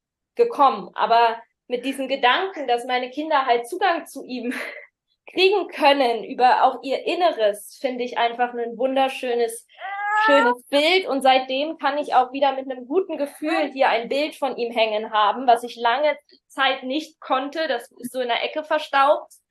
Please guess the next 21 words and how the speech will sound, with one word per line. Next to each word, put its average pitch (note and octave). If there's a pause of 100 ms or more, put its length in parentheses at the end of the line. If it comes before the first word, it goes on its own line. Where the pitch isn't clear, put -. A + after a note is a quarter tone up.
(340)
Und B3
jetzt B3
hat C4+
es C4+
wieder B3+
seinen A#3
Platz. C4
Und B3
jetzt A#3+
kann B3+
ich C4
auch B3
meinen A#3
Kindern C4+
diesen, A3+ (760)
ja, C4+
einfach B3+
auch B3+
mit B3+
besserem D4
Gefühl F4